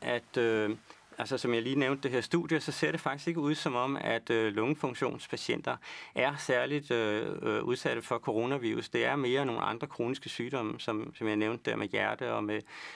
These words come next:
og med metaboliske sygdomme, altså endokrine sygdomme, som for eksempel diabetes. Så, øh, så umiddelbart, øh, så, øh, så skulle der faktisk ikke være noget til hinder for at, at gå på arbejde. Omvendt så kan man sige, at, øh,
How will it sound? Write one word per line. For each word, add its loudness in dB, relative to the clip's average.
og 0
med 2
metaboliske -2
sygdomme, -2
altså -6
endokrine -2
sygdomme, -6
som -6
for -10
eksempel -4
diabetes. -2
Så, 2
øh, 2
så -4
umiddelbart, 2
øh, 4
så, 0
øh, 2
så -10
skulle -4
der -2
faktisk -2
ikke 0
være 2
noget 2
til -6
hinder -2
for 0
at, -2
at -4
gå 0
på -2
arbejde. -2
Omvendt 2
så 0
kan 2
man 0
sige, -4
at, -2
øh, 4